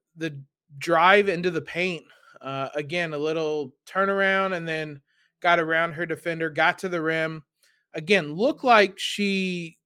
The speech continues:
was fouled. She wanted a foul, but regardless, finishes at the rim for what ended up being the go-ahead, the game-winning basket.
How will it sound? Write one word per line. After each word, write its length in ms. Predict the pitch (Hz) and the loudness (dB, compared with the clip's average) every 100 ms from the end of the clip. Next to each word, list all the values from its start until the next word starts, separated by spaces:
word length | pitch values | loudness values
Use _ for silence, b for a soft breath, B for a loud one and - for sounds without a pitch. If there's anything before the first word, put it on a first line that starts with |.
| _ | _
was 200 | 147 139 | -8 -6
fouled. 540 | 143 151 180 185 185 - _ _ _ | 0 4 6 6 2 -4 _ _ _
She 260 | - - 233 | -12 -4 0
wanted 320 | 208 175 156 | 0 0 -2
a 60 | 143 | -2
foul, 360 | 151 151 151 | 0 2 0
but 300 | 147 143 139 139 156 | 0 -2 -2 -6 -10
regardless, 800 | 156 151 180 175 160 143 - _ _ _ _ | -4 4 4 4 0 -4 -8 _ _ _ _
finishes 460 | 202 208 202 190 | 2 4 0 -4
at 120 | 185 185 | -4 -4
the 100 | 160 | -2
rim 400 | 165 170 170 160 | 0 0 -4 -8
for 240 | 170 160 | -4 -2
what 280 | 156 180 180 | 2 2 2
ended 220 | 185 185 | 0 2
up 160 | 175 160 | 2 0
being 240 | 170 175 | -2 -2
the 80 | 156 | -2
go-ahead, 540 | 151 160 156 160 160 | 0 0 2 0 0
the 60 | 147 | -2
game-winning 500 | 156 156 160 156 143 | -4 -2 -4 -6 0
basket. 680 | 151 156 - - 156 - | 2 2 -2 -4 -4 -4